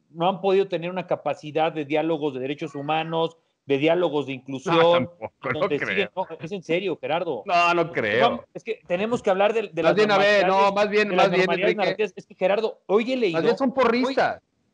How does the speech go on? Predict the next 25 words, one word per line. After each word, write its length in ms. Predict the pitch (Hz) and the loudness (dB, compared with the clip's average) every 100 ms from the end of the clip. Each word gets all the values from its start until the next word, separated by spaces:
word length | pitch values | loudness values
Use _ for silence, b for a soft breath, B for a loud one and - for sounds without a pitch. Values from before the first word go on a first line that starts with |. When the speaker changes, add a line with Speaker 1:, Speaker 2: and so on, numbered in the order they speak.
| _ _ - | _ _ -20
Speaker 1:
hoy, 60 | 202 | -14
es 80 | |
que 100 | - | -6
no 120 | 240 247 | -4 -4
creo 120 | 240 | -4
que 60 | |
sean 200 | 247 247 | 0 0
más 160 | 226 233 | 0 -2
de 100 | 233 | -2
porristas. 720 | 170 156 143 190 - 185 139 - _ _ | -4 -6 -6 -8 -4 -4 -4 -10 _ _
Hoy, 220 | - 226 220 | 0 2 2
hoy 200 | 226 262 | 0 2
he 60 | 254 | 2
leído, 320 | 190 165 180 | 0 -2 -6
porque 140 | 160 | -4
mira, 180 | 170 151 | -2 0
porristas 500 | 190 240 277 277 - | 0 0 0 -2 -2
unos 440 | 196 214 294 370 _ _ _ _ | -6 -6 -6 -10 _ _ _ _
que, 300 | - 147 143 - | -4 -4 -4 -6
que 120 | 143 | -4
se 120 | 160 | 0
les 220 | 156 151 | 0 0
vio 140 | 165 214 | 2 2
a 40 | |
leguas 560 | 208 208 185 240 294 | 2 0 0 -2 -4